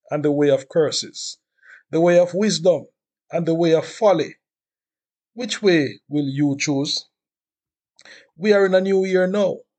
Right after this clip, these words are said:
What will our choices say about us this year? Paul tells us in First Corinthians chapter one, verse thirty,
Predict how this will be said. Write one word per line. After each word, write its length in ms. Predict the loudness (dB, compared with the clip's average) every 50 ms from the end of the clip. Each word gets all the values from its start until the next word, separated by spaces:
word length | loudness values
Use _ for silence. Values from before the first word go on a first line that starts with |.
| _ _ _ _ _ _ _ _ _ _ _ _ _ _ _ _
What 280 | 0 2 2 2 0 -2
will 240 | 0 2 2 2
our 60 | 0 0
choices 680 | -4 -2 2 4 4 4 2 0 -4 -6 -6 -6 -4
say 140 | -2 0 0
about 400 | 0 0 0 -2 -2 -2 -4 -6 -8
us 340 | -8 -6 -6 -8 -8 -10 -12 _ _ _ -12
this 240 | -10 -8 -8 -8
year? 320 | -10 -10 -12 -12 -12 -14 -20 _ _ _ _ _ _ _ _ _ _ _ _ _ _ _ _ _ _ _ _
Paul 240 | 0 2 2 2 2
tells 340 | 2 2 2 2 2 0 -2
us 400 | -2 -2 -4 -8 -8 -10 -10 -14 _ _ _ _ _ _ _ _ -8
in 140 | -8 -8
First 380 | -4 0 2 2 2 2 0 -2
Corinthians 640 | 0 0 0 2 0 -2 -2 -2 -2 0 -2 -4
chapter 380 | -2 0 0 0 2 0 0 2
one, 400 | 4 4 2 2 2 0 -4 -6 -6
verse 280 | -4 -4 -4 -6 -8
thirty, 460 | -6 -2 -2 -2 -2 -4 -8 -14 -20